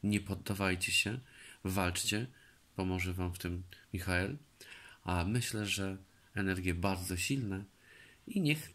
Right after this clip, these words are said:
tak się wam dzieje. Wszystkiego dobrego życzę. Pięknie dziękuję za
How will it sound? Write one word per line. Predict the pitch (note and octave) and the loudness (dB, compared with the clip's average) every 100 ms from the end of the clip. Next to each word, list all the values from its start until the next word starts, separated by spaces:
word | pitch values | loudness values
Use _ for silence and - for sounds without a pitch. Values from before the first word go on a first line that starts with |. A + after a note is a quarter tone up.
| - | -8
tak | - - | -8 -4
się | - G#2+ C3+ C3 | -2 0 -2 -6
wam | G#2+ G2 E2+ F2+ - | -6 -2 -2 -4 -6
dzieje. | G#2 G#2+ C#3 G#2+ F#2+ - - - - - | -2 2 2 0 -2 -8 -18 -20 -12 -2
Wszystkiego | A#2+ - A#2+ A#2 | 0 2 2 2
dobrego | A2 G#2 C#3+ G#2 F#2 | 0 0 0 0 -2
życzę. | F#2 - A#2 C#3 - - - - | -2 -2 -4 -6 -14 -20 -20 -8
Pięknie | - G2 G2+ | -4 -2 -2
dziękuję | F#2+ F#2+ - A2 | -2 -4 -2 -2
za | G2 F#2+ | 0 -2